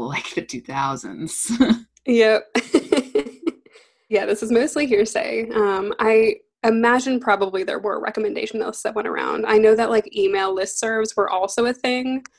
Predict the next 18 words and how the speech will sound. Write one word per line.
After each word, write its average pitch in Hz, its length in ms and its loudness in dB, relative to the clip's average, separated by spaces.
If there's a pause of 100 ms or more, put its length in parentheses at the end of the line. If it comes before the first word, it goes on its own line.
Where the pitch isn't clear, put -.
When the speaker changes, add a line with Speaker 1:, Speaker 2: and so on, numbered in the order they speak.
(140)
Speaker 1:
Oh. 160 480 -6
Speaker 2:
Um, 180 600 -2 (420)
yeah, 220 240 4
so 220 160 2
I 208 240 6 (400)
imagine 190 400 0
that 170 120 -2
probably 175 420 -2
there 165 120 -6
were 175 80 -6
folks 170 260 -8
who 202 60 -6
would 180 120 -4
give 175 100 -4
recommendations 180 640 -4
there - 220 -4
as 208 140 -4
well. - 400 -2